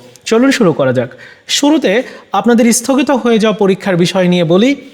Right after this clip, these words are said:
দেখুন, সতেরো তারিখের পরীক্ষা স্থগিত হয়েছিল। এই যে সংশোধিত রুটিন,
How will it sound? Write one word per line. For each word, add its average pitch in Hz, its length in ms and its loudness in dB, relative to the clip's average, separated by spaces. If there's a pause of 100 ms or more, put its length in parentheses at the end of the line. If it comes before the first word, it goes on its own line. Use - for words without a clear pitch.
(260)
দেখুন, 262 200 2
সতেরো 269 400 0
তারিখের 277 300 0
পরীক্ষা 226 380 0
স্থগিত 208 300 0
হয়েছিল। 143 420 0 (260)
এই 220 100 2
যে 233 100 2
সংশোধিত 226 520 0
রুটিন, 233 400 2